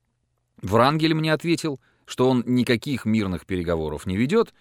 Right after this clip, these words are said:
и вести не собирается — и что французы, признавшие нас де юре, против этого. Операции же должны развиваться в сторону,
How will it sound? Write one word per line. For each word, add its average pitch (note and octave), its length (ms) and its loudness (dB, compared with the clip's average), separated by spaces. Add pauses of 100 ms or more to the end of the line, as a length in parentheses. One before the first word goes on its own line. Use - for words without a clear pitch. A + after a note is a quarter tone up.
(400)
и A2+ 80 2
вести A2+ 320 2
не A2+ 80 2
собирается — C3 720 0 (640)
и G#2+ 80 0
что A2+ 180 0
французы, A2+ 560 2
признавшие F2 720 -4
нас D2+ 300 -10
де G2 160 0
юре, F#3+ 400 0 (240)
против A#2+ 420 0
этого. C#2 360 -10 (1000)
Операции G2 600 2
же F3+ 160 -2
должны C3 360 0
развиваться A2 600 -2
в - 40 -10
сторону, C3 540 0